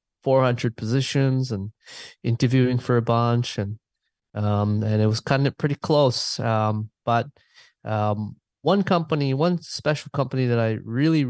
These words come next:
wanted to join was called, uh, Axiom Zen. It was a, uh, venture studio based in Vancouver. Uh, at the time,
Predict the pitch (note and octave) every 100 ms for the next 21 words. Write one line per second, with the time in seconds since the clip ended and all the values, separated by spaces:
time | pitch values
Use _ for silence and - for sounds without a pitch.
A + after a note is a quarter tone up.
0 | A#2 _ - A2+ A2 G#2 - A2 G#2+ G#2+
1 | A2 G#2+ G#2+ - A#2 A2+ A2 G#2+ - -
2 | - A2 G#2 - A#2+ A#2+ - B2+ A2+ A2+
3 | A#2 D3 - _ _ - - - - A#2
4 | A2+ A2+ A#2 A2 G#2+ G2+ A2+ A#2+ - A2+
5 | - A#2+ B2 B2 B2+ - A#2 A#2 - A2
6 | G#2+ G#2+ - A#2 B2+ C#3+ _ _ _ _
7 | _ - G#2+ G#2+ G#2+ - A2+ B2 - C#3
8 | B2+ B2+ C3 C3